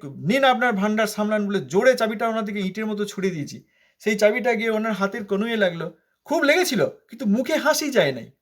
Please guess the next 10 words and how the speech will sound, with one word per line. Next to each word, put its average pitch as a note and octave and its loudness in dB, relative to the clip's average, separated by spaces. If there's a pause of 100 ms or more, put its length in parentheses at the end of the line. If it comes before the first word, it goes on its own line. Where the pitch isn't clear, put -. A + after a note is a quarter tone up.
(920)
লাগার C#4 8
পরেও D4 6
উনি A#3 -6
আমার A#3 -2
দিকে G#3+ -6
তাকিয়ে D#3+ -4
হাসছেন। - -14 (220)
এইরকম B3 2
ছিলেন F3+ -4
আপনার, C#3 -6